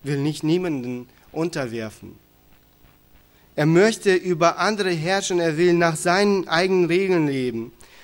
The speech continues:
Apostel Paulus ruft uns dazu auf, den Autoritäten und uns untereinander zu gehorchen. Ein Mensch, der vom Gottesgeist erfüllt ist, zeigt Demut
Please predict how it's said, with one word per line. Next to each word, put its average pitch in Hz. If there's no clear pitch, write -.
Apostel 175
Paulus 185
ruft 196
uns 165
dazu 170
auf, 175
den 160
Autoritäten 147
und 139
uns 170
untereinander 143
zu 127
gehorchen. 123
Ein 131
Mensch, 156
der 135
vom 127
Gottesgeist 151
erfüllt 123
ist, 117
zeigt 127
Demut 147